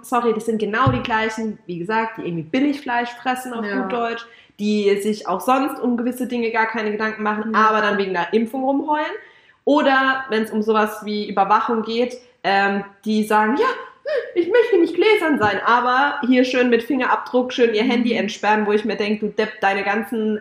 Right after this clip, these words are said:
Speaker 1: Daten, beziehungsweise dein Fingerabdruck, dein, dein, eigentlich das Einzige, was es gibt, was dich von jedem anderen Mensch unterscheidet, weil Fingerabdruck ist halt einmalig,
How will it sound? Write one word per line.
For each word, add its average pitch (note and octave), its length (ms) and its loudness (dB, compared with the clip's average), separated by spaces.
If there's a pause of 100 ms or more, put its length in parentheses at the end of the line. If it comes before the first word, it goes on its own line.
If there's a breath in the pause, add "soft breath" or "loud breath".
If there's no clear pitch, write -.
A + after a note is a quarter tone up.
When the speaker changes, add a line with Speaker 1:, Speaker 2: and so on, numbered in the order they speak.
(120)
Speaker 1:
Daten, A#3 560 2
beziehungsweise B3 440 2
dein G3+ 160 0
Fingerabdruck, A#3+ 720 0
dein, G3 320 0 (480 loud breath)
dein, G#3 480 2 (260)
eigentlich B3 360 0
das G#3+ 180 -12
Einzige, B3 460 0
was A3 140 -2
es G#3 180 -6
gibt, C4+ 240 -2
was G3+ 180 0
dich G#3+ 220 -4
von G#3 160 -2
jedem A#3+ 220 0
anderen G#3+ 300 -2
Mensch A3 280 -2
unterscheidet, A3 720 0
weil F3+ 300 -2
Fingerabdruck F#3 520 -4
ist F3+ 100 -14
halt E3 160 -4
einmalig, F3 520 0